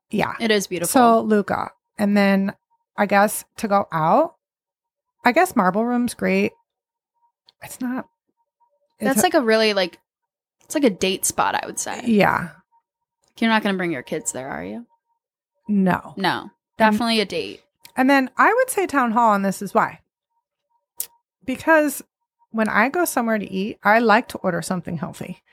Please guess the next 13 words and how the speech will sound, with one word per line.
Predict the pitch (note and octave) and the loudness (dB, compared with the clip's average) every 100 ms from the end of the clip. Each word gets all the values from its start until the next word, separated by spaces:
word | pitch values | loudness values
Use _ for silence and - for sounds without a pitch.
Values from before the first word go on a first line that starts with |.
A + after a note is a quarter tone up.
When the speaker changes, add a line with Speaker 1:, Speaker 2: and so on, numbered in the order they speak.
| - | -2
Speaker 2:
Mm-hmm. | G#3+ G#3+ F3+ | 0 0 0
Speaker 1:
They | C4 | 2
have | D#4 F#4 - | 4 2 2
everything | B3+ C#4 D4+ | 0 2 0
you | D4 C#4 | 0 0
could | A#3 | -2
fucking | - A3 - A3+ | -2 -2 -2 -4
think | - G#3+ G#3+ | -2 -2 -2
of | F#3+ - - | -2 -4 -2
that | G3+ G3+ | 0 2
is | A3+ G3 | 0 0
gluten-free, | B3 C4 A#3 - F3 | 2 2 0 -2 -4
vegetarian, | E3+ G3 G#3 - C4+ C4+ A#3 F3+ | 0 -2 -2 -2 2 4 4 2